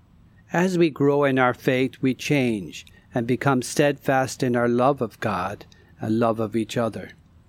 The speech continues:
We understand the meaning of the sacrament. Sacred is no longer a word, but it is within our being. Yes, things are different today than they were yesterday,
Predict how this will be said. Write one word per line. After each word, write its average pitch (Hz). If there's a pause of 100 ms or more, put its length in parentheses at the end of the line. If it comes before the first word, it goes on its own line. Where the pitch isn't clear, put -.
(280)
We 127
understand 123
the 123
meaning 127
of 110
the 113
sacrament. 113 (580)
Sacred 151
is 120
no 123
longer 127
a 123
word, 107 (540)
but 123
it 127
is 123
within 127
our 117
being. 101 (400)
Yes, -
things 175
are 143
different 143
today 135 (240)
than 139
they 139
were 123
yesterday, 123